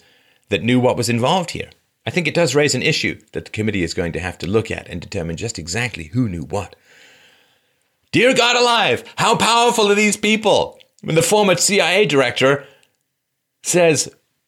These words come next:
"That's awkward." <laughs> I'm sorry, I shouldn't laugh, but,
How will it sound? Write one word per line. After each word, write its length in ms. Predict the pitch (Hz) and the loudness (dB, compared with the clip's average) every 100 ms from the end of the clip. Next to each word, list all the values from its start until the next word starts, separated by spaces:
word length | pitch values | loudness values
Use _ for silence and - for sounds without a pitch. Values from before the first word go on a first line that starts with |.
| _ _ _ | _ _ _
"That's 300 | 107 185 196 | -4 -2 0
awkward." 480 | 190 202 202 - - - _ _ _ _ _ - | 2 2 2 0 0 -14 _ _ _ _ _ -14
<laughs> 640 | - - - - - - | -10 -10 -14 -20 -20 -10
I'm 60 | - | -6
sorry, 320 | - - 165 | -4 0 0
I 60 | |
shouldn't 300 | 165 156 147 | -2 -6 -4
laugh, 300 | 143 196 226 | -2 -2 -4
but, 180 | - 95 | -6 -10